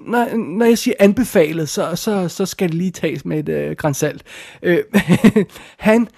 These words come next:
postede om filmen på Facebook og hængte den ud og syntes, den var ufrivilligt komisk og hjælpeløs. Og jeg tror ovenkøbet, han var så fræk at kalde den imbecil. Øh, <laughs> men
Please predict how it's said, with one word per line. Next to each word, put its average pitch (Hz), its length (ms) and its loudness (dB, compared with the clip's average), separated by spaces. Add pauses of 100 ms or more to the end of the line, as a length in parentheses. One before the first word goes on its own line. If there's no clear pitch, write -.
(180)
postede 180 460 2
om 165 80 -2
filmen 170 300 -4
på 175 100 -4
Facebook 151 560 -4 (240)
og - 140 -2
hængte 190 500 2
den 165 200 -6 (160)
ud 240 320 -2 (240)
og 175 120 0
syntes, 208 300 0
den 180 140 4
var - 160 -4
ufrivilligt 208 520 -4
komisk - 560 -6
og 170 60 -8
hjælpeløs. 226 720 0 (180)
Og - 100 -6
jeg - 80 -2 (100)
tror - 440 -4
ovenkøbet, 175 500 -2
han 190 140 -6
var 175 80 2
så 175 120 -6
fræk 151 300 -2
at - 80 -10
kalde 165 220 0
den 165 100 -4
imbecil. 156 600 -4 (680)
Øh, 175 220 8 (540)
<laughs> 214 100 4
men - 80 2